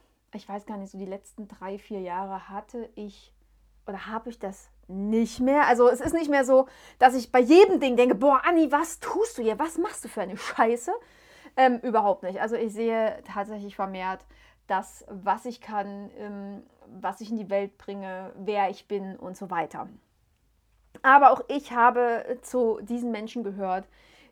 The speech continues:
die in ihren eigenen Augen ganz oft nichts richtig machen konnten. Ja, äh, vielleicht bist du ja auch so ein Mensch, dass, wenn du alles gegeben hast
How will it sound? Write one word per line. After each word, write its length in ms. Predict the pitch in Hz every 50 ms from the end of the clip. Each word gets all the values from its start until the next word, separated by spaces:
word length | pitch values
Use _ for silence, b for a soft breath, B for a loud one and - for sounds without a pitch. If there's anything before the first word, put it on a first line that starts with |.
| b _ -
die 220 | 226 226 226 226
in 540 | 214 - 208 208 202 196 196 196 190 190 233 - - _ _ _ _ _ _ -
ihren 220 | 226 233 214 208
eigenen 420 | - - 165 185 196 196 185 175 -
Augen 380 | - 165 170 - 170 180 180
ganz 340 | - 196 196 214 226 226 -
oft 220 | - 190 - - 190
nichts 440 | 180 185 190 - - _ - - -
richtig 380 | 180 185 _ - 180 - -
machen 320 | 160 156 - - 196 165 -
konnten. 640 | - - - 160 - 156 - _ _ - _ - _ _ _ _ _ _ b b b b b b b b b b b b b b b b b b b _ _ _
Ja, 280 | - 339 330 285 254 254
äh, 80 | 269 269
vielleicht 400 | 247 277 285 285 320 359 339 320
bist 200 | 349 359 359 -
du 40 | 320
ja 180 | 277 170 220
auch 120 | 262 277 269
so 120 | - 294
ein 140 | 277 269 262
Mensch, 460 | 254 247 247 254 262 254 247 - -
dass, 420 | - 240 233 226 226 - - - - 233
wenn 220 | 214 233 240 247
du 180 | 254 262 240 -
alles 480 | - - 214 247 294 320 320 320 -
gegeben 560 | - 254 220 240 226 226 240 233 233 208 - 202
hast 500 | 180 160 208 233 - - - - -